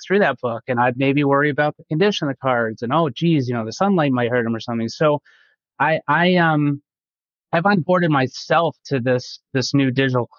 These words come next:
experience. It's incredibly easy.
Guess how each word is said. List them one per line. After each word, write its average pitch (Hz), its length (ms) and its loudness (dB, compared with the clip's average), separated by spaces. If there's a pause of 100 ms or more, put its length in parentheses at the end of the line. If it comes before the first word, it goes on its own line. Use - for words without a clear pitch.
(140)
experience. 127 640 -2
It's 131 180 -8
incredibly 165 920 0
easy. 127 560 -2